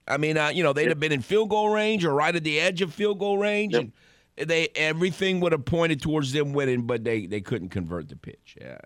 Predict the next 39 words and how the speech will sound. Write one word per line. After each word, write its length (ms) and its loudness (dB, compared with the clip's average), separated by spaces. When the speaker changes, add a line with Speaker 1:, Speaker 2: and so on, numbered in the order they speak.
Speaker 1:
the 100 -14
guy 180 -8
Speaker 2:
But 120 0
Speaker 1:
couldn't 160 -12
catch 120 -12
it. 40 -20
Sickening. 480 -12
Speaker 2:
That 120 0
dude's 180 0
gotta 120 4
be 120 0
the 100 2
lucky, 520 -2
luckiest 400 0
quarterback. 540 -2
I, 100 0
Speaker 1:
Oh, 100 0
Speaker 2:
I 120 0
Speaker 1:
he's 120 -4
the 100 -2
luckiest 440 -2
athlete 400 -4
of 120 -12
all 140 -14
time, 280 -18
no 100 -12
question. 400 -16
Speaker 2:
It's, 180 -2
it's, 300 -2
I 60 6
just 260 -6
could 160 4
not 240 2
believe 460 0
what 200 2
just 180 -4
happened, 380 -2
you 120 2
know, 200 -4